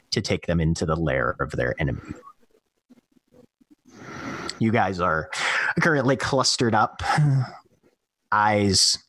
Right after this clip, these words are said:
s-, drifting occasionally to the gates that separate the Cairn Bon from the greater penumbral regions outside. The rising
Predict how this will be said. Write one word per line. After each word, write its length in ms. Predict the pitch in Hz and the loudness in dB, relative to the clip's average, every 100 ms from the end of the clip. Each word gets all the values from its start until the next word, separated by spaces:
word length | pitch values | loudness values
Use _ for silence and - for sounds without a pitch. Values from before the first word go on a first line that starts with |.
| _ _ _ _ | _ _ _ _
s-, 200 | - - - | -4 -4 -6
drifting 440 | - 123 - 123 113 | 0 0 2 0 0
occasionally 800 | - 117 113 107 107 101 104 104 | 2 2 4 4 2 2 2 0
to 120 | - | 0
the 100 | 98 | 0
gates 580 | 92 107 110 - - - | 0 2 0 0 0 2
that 160 | 107 | 0
separate 520 | - 120 107 104 98 - - - - - 123 | 2 2 2 2 0 -4 -8 -4 -4 -2 -2
the 80 | |
Cairn 360 | 143 143 120 110 | 0 2 2 2
Bon 500 | 110 95 95 98 98 | 2 2 2 2 0
from 600 | - 98 92 90 90 90 _ | 0 2 2 2 2 -2 _
the 120 | 110 101 | -4 0
greater 320 | 104 95 95 | 0 0 -2
penumbral 600 | - 98 92 92 92 87 | 0 0 2 2 0 0
regions 440 | 92 85 92 87 | 0 0 0 2
outside. 840 | 98 76 - - 98 92 85 85 82 _ _ _ _ _ _ _ _ _ _ _ _ _ _ _ _ | 0 0 0 2 2 2 2 0 -4 _ _ _ _ _ _ _ _ _ _ _ _ _ _ _ _
The 100 | 120 | -2
rising 920 | 107 117 113 120 107 113 101 104 101 | 0 2 2 2 2 2 2 2 0